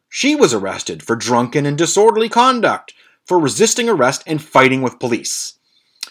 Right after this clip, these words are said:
In December of twenty fifteen, she was arrested again because she failed to appear for her court date, uh, for those previous ch-, charges that I just cited. Um, and she,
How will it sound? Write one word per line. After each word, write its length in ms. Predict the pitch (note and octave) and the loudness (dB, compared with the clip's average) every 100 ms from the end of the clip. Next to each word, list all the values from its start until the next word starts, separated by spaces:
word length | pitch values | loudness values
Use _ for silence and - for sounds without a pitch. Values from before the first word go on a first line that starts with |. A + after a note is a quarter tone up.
| _ | _
In 180 | B2+ G#2+ | -12 -8
December 600 | A2 - G#3 C#4 G#3+ A2+ | -4 -2 0 0 2 0
of 100 | G2 | 0
twenty 300 | - F#2+ F#2 | -6 -10 -10
fifteen, 720 | E2+ F#2+ F2 - F#2 F#2+ C3+ - _ _ | -6 -6 -6 -8 -8 -6 -10 -16 _ _
she 160 | - | -2
was 180 | C3+ B2+ | 0 0
arrested 380 | A3+ A2+ - C3 | -2 -4 -4 -4
again 800 | G#2+ A2+ A3 D#4+ G#3+ C3 F#3+ G#3+ _ _ _ | -4 -2 2 2 2 2 -2 -6 _ _ _
because 240 | G#3+ B2+ | -2 0
she 160 | - E3+ | 0 -4
failed 400 | - E3 F#3 F#3 | 0 4 4 2
to 160 | F3+ | 0
appear 360 | D#3 - C4+ C#4+ | -2 -2 -2 -2
for 180 | C#4 B2+ | 0 -2
her 120 | G#2+ | -2
court 380 | - G2+ F2 - | -6 -8 -10 -10
date, 320 | F2 A#2+ C#3+ _ _ _ _ | -6 -6 -6 _ _ _ _
uh, 220 | G2 G2+ | -8 -8
for 240 | - A3 | 4 4
those 200 | G#3 C3+ | 6 2
previous 460 | - - G#3 D3+ A#2 | 0 -4 0 0 -2
ch-, 200 | - - - | -8 -20 -8
charges 480 | E3 G3+ D3 G#2 | 0 0 2 -2
that 100 | G#2 | -2
I 80 | G2 | -2
just 280 | G2 F#2+ - | -2 -4 -2
cited. 500 | E3 D3+ F2+ G#2+ C3+ _ _ _ _ | 0 2 0 -4 -10 _ _ _ _
Um, 460 | A2+ G#2+ A2 A2 A2 | -8 -6 -4 -4 -6
and 460 | C#3 C3 B2+ B2+ B2 | -8 -6 -4 -6 -2
she, 260 | - A#3 | -2 -2